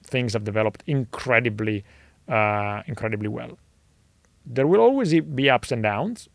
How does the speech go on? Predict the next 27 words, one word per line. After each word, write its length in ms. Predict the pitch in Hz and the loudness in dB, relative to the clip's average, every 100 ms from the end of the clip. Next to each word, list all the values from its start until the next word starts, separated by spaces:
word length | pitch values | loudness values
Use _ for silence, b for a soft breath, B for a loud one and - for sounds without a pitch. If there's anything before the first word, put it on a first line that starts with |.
| - | -8
in, 320 | 127 117 113 | -6 -4 -2
uh, 460 | 110 107 104 110 - _ | -2 -2 -4 -6 -10 _
in 140 | - 117 | -6 -2
any 320 | 120 123 120 | -2 -2 -4
industry 480 | 131 135 120 107 113 | -4 -6 -6 -6 -6
development, 420 | 104 107 190 247 | -4 -4 -4 -4
and 280 | 127 117 120 _ - | -4 -4 -8 _ -4
obviously 380 | 120 117 123 | -4 -2 -4
the 300 | 117 104 101 120 _ _ - | -4 -6 -8 -12 _ _ -10
twenty 260 | - 123 120 | -4 -4 -4
twenty-two, 560 | 127 117 - 123 117 b b b b b - | -4 -6 -4 -4 -4 b b b b b -4
uh, 420 | 113 107 104 110 - _ _ - | 0 2 0 -2 -10 _ _ 2
public 500 | 147 135 135 127 120 | 4 4 0 -2 -4
markets, 800 | 117 123 127 123 113 - - - _ | 0 2 0 -2 -4 -6 -20 -20 _
uh, 1000 | 143 117 113 110 107 107 107 104 107 110 147 | -4 -2 -2 -2 -2 -2 -4 -4 -8 -10 -10
route 420 | 113 127 113 226 | 2 4 4 2
had 260 | 160 117 117 | 0 0 2
an 60 | 113 | -2
impact 440 | 123 107 113 - | -4 -2 -2 -4
on 120 | 113 | -8
private 320 | - 117 110 | 0 0 0
markets 380 | 110 107 101 107 | -2 -4 -6 -10
as 80 | 107 | -6
well, 220 | 110 190 | -4 -4
and 180 | 180 117 | -6 -4
that's 200 | 120 135 | -4 -4
why 320 | 110 104 120 | -4 -2 -2